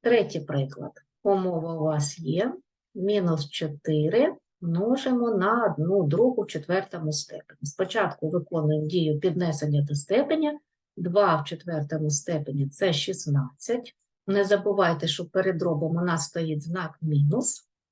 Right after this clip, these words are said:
В чисельнику напишу чотири, а в знаменнику шістнадцять.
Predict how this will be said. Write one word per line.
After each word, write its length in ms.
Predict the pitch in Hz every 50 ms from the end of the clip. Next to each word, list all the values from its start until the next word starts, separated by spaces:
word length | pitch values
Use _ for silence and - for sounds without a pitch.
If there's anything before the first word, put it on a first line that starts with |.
| _ _ _ _ _ - _ _ _ _
В 60 | -
чисельнику 680 | - 208 - - 208 190 175 170 156 151 151 - 160 160
напишу 540 | 160 156 147 147 156 151 - - 160 156
чотири, 640 | - - - 247 254 - 359 359 403 415 415 392 381 370 - _ _ _ _ _ _ _ _ _ _ _ _ _ _ _ _ _
а 140 | 285 302 320
в 40 | -
знаменнику 680 | - 190 180 175 175 202 226 233 214 190 - - 165
шістнадцять. 960 | 151 - 165 156 - - - - - - - - - - 143 - - - _